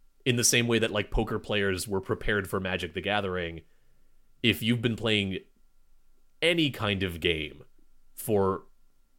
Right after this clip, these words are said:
the majority of your life, you've got that kind of game intuition, for lack of a less goofy sounding term. <laughs> I don't know. It's fascinating.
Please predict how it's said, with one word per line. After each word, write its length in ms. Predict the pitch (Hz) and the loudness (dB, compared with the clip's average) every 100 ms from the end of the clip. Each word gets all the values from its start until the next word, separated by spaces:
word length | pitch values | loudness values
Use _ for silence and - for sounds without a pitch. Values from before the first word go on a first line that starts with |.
| _ | _
the 140 | 113 110 | -4 -2
majority 420 | 98 113 107 101 | 0 2 2 2
of 80 | 90 | 0
your 120 | 90 | -2
life, 480 | 127 117 90 - - - _ - - - - _ _ | 0 0 -2 -8 -14 -20 _ -20 -20 -20 -20 _ _
you've 280 | 110 117 101 | 0 0 2
got 340 | 113 113 - | 2 2 0
that 240 | 101 98 - - - - - | -2 0 -4 -14 -20 -20 -8
kind 200 | 135 98 | -2 0
of 200 | 95 95 _ _ _ _ _ _ 123 101 | 0 -4 _ _ _ _ _ _ -12 -2
game 380 | 101 107 113 | 2 2 2
intuition, 840 | 117 113 104 - 92 95 - 117 127 | 0 -2 -2 -2 0 0 0 -2 -2
for 140 | 113 | -2
lack 320 | 98 101 107 | -2 -2 -2
of 80 | 120 | -2
a 40 | 104 | -2
less 340 | 98 101 - | 0 -2 -2
goofy 340 | 95 101 113 | -4 -2 0
sounding 460 | 101 117 110 101 98 | 2 2 2 0 -4
term. 500 | - 110 131 135 - | -4 -2 0 -2 -4
<laughs> 1000 | 131 - - - - - - - - _ | -10 -12 -12 -16 -18 -18 -20 -20 -20 _
I 40 | 143 | 2
don't 100 | 165 | 4
know. 100 | 127 | 4
It's 180 | 113 - | 0 0
fascinating. 600 | 139 135 127 80 69 | 2 2 0 -4 -6